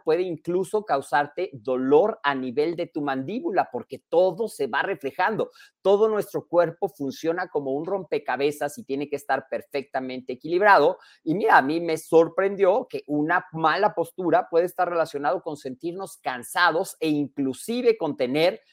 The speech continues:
molestias respiratorias. Así es que espero que estas causas te hayan dado una motivación suficiente y seguramente tu siguiente pregunta es, "¿Y qué puedo hacer para corregirlos?". Así es que como estas cápsulas las puedes, es, ver tanto en, en Facebook,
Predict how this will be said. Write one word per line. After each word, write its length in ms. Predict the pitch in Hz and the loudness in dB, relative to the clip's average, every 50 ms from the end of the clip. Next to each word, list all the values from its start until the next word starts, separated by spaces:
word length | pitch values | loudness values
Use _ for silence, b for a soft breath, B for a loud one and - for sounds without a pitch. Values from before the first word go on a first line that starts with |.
| _ _ | _ _
molestias 800 | - 127 131 127 127 127 131 135 147 156 147 147 - 165 156 147 | -8 -6 -4 -2 -2 0 0 2 0 0 0 -2 -2 0 0 0
respiratorias. 840 | 143 131 120 - - 123 113 101 104 113 - - 117 117 120 131 151 | 0 -2 -4 -4 -8 -8 -8 -6 -8 -8 -8 -10 -8 -4 -2 2 4
Así 120 | 175 196 | 6 6
es 140 | 214 214 208 | 6 6 4
que 60 | 214 | 0
espero 400 | 202 156 - - 233 254 262 247 | 0 0 0 2 2 4 4 2
que 80 | - 226 | 0 -2
estas 320 | - - - 170 156 - | -2 0 0 0 0 0
causas 500 | - 160 156 160 156 143 156 151 156 - - | 2 4 4 4 4 4 2 0 0 -2 -4
te 120 | 120 123 | -2 0
hayan 320 | 127 139 151 156 147 151 | 0 2 2 0 0 4
dado 340 | 151 170 165 160 156 156 151 b b b b _ | 6 6 8 8 6 4 2 b b b b _
una 240 | - 196 208 202 208 | -2 0 2 2 2
motivación 920 | 202 196 185 196 214 226 220 220 214 202 185 165 139 - - - 165 165 165 | 2 2 4 6 6 6 6 4 0 2 2 2 2 2 0 0 0 0 0
suficiente 720 | 160 170 143 - - 123 - - 160 156 135 117 - - | -2 -4 -6 -6 -8 -12 -4 -2 -2 -2 -2 -4 -6 -6
y 60 | 156 147 | -8 -8
seguramente 920 | - - 131 113 113 139 165 185 202 202 208 208 202 196 - - - - | -6 -8 -10 -6 -4 -2 0 0 0 0 -2 -4 -4 -4 -4 -4 -6 -6
tu 120 | - 123 | -10 -14
siguiente 600 | - - - 107 92 101 127 143 156 156 - 185 | -14 -12 -14 -12 -6 -4 -2 -2 -2 -2 -4 -6
pregunta 600 | - - 202 240 254 277 262 208 - - 185 - - - | -2 2 2 4 4 4 2 2 2 2 2 2 2 2
es, 280 | 143 170 202 208 - b b b b _ _ | 4 4 4 4 2 b b b b _ _
"¿Y 260 | 170 165 147 110 - _ | -6 -6 -6 -6 -8 _
qué 220 | - 175 156 - - | -2 -2 -2 -2 -4
puedo 400 | - 175 180 170 170 170 180 185 | 0 6 8 8 8 8 6 6
hacer 500 | 190 190 - - 214 165 165 170 - - _ _ _ _ _ _ | 4 4 6 8 10 10 10 8 4 -2 _ _ _ _ _ _
para 320 | - 175 165 165 160 - | 10 12 12 12 10 8
corregirlos?". 600 | - 131 113 104 92 - - 80 - 98 110 117 | 6 4 2 0 -2 -8 -14 -18 -14 -10 -8 -6
Así 180 | 131 127 165 202 | -2 2 4 4
es 100 | 202 196 | 4 6
que 140 | 220 208 | 4 2
como 260 | 214 202 196 196 208 233 | 2 0 0 2 2 2
estas 300 | 247 247 - 381 - - | 2 0 -4 -8 -2 2
cápsulas 460 | 240 220 175 139 170 160 147 143 135 | 2 2 4 2 2 2 2 2 2
las 180 | 127 110 - | 0 -4 -6
puedes, 340 | - 147 156 160 175 156 - | -4 -2 0 0 0 -2 -4
es, 200 | 160 143 - - _ | -6 -10 -10 -12 _
ver 360 | 117 143 147 139 - - - | -2 0 0 0 0 0 2
tanto 320 | - 147 147 143 143 147 143 | 2 2 4 2 2 0 0
en, 100 | 127 - | 0 -2
en 200 | - 135 123 123 | -4 -8 -8 -6
Facebook, 540 | - - 180 185 170 135 135 143 147 147 b | -2 0 2 2 2 0 -2 -4 -4 -4 b